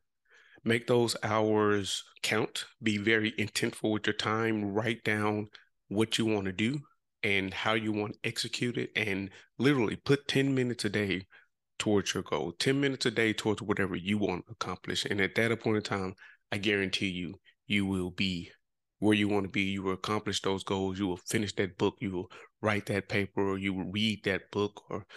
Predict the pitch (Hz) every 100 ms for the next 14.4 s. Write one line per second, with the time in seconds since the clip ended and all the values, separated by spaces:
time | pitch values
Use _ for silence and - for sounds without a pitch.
0 | - - - 170 160 127 127 _ _ 123
1 | 123 135 107 120 110 104 104 98 92 90
2 | 101 92 110 - 113 - - - - 143
3 | 160 143 156 147 - 139 143 127 - -
4 | - - 135 131 113 131 123 107 - 104
5 | - 110 - - _ - 123 120 117 110
6 | 107 101 104 101 - 131 - 135 139 139
7 | - - - _ - 107 - 107 107 110
8 | 110 - 104 101 95 104 98 - 101 -
9 | 107 101 107 - 98 - - - - _
10 | - - - - 104 104 - - - -
11 | - 135 - _ - - 117 131 127 -
12 | _ _ - 110 104 117 _ _ _ -
13 | - - - - _ - 127 139 135 135
14 | 131 120 120 123